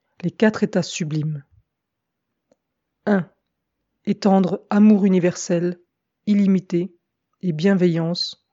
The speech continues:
sur tous les êtres vivants, sans discrimination, comme une mère aime son unique enfant. Deux, la compassion,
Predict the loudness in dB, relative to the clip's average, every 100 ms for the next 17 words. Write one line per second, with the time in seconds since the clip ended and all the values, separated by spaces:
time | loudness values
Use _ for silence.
0 | _ -12 -8 -2 0 2 0 -4 -4 -4
1 | -4 -8 -10 _ _ _ _ _ _ -16
2 | -4 -2 -2 -4 -2 0 0 -4 -8 -10
3 | -14 _ _ _ _ _ _ _ _ 0
4 | 4 4 4 2 2 2 0 -4 _ _
5 | -4 0 0 -2 -8 -4 2 2 2 -2
6 | -6 -6 -14 -14 _ _ _ _ _ _
7 | _ _ _ _ _ _ _ _ _ -6
8 | 0 2 2 -2 _ _ _ _ -4 -4
9 | 0 0 0 0 -6